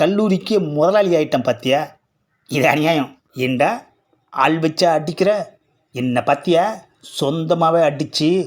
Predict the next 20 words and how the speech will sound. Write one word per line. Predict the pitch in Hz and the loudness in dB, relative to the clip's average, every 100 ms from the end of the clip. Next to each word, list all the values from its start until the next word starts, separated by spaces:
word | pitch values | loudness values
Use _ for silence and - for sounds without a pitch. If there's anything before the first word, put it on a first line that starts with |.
| - _ | -8 _
உன்னை | - 131 - | -8 -6 -6
சின்ன | - 170 214 220 | -4 -2 0 0
பின்னமாக்கிட்டேன். | 185 170 165 147 139 147 147 - - _ - | 0 0 0 -2 -2 -4 -4 -8 -20 _ -14
ஒண்ணே | 156 156 185 | -4 0 0
ஒண்ணு | 185 | 2
சொல்லட்டுமா? | 180 185 190 208 202 - _ _ _ _ _ _ _ _ | 2 2 2 0 -2 -12 _ _ _ _ _ _ _ _
சொல்லிக்கோ. | - 196 220 139 - - _ _ _ _ _ | -2 -2 0 -2 -2 -12 _ _ _ _ _
அடுத்த | - 151 151 | -4 -2 0
பிறவின்னு | 160 185 190 | 0 0 0
ஒண்ணு | 185 | -2
இருந்தா, | 190 196 214 _ _ - - - - _ - | -2 -4 -8 _ _ -14 -12 -14 -20 _ 0
அதுல | 156 156 | 2 2
நீங்க | 185 185 | 0 0
நானாவும், | 185 202 214 247 247 - - - - _ | 2 2 0 -2 -6 -16 -20 -20 -20 _
நான் | 139 160 | -2 -2
நீங்களாவும் | 165 180 185 220 | 0 2 2 2
பிறக்கணும். | 190 185 185 175 - _ _ _ | 0 0 -2 -4 -12 _ _ _
டேய், | 120 110 190 185 160 - _ _ - | -4 2 4 4 0 -12 _ _ -8
இந்த | 135 156 151 | -4 0 0
ஜென்மத்து | 143 180 196 190 | 2 2 2 0